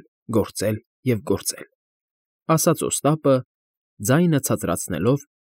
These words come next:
լիակատար անլեգալության աստիճանի։ Նա բռնեց Պոլեսովի ձեռքը։ "Պառավը չի խաբի"։ "Հուսալի կին է"։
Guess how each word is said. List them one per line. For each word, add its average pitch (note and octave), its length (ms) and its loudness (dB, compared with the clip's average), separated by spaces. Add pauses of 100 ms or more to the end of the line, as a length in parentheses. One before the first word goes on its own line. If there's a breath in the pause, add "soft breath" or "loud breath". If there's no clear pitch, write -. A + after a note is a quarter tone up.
(120)
լիակատար A2+ 760 2
անլեգալության F#2 800 0
աստիճանի։ - 520 -8 (1120)
Նա G#3+ 180 2
բռնեց A#2+ 460 2
Պոլեսովի F2+ 500 0
ձեռքը։ - 400 -14 (1300)
"Պառավը G2 340 2
չի A3 160 -2
խաբի"։ - 380 -8 (880)
"Հուսալի A#2+ 420 0
կին C3 240 0
է"։ - 60 -10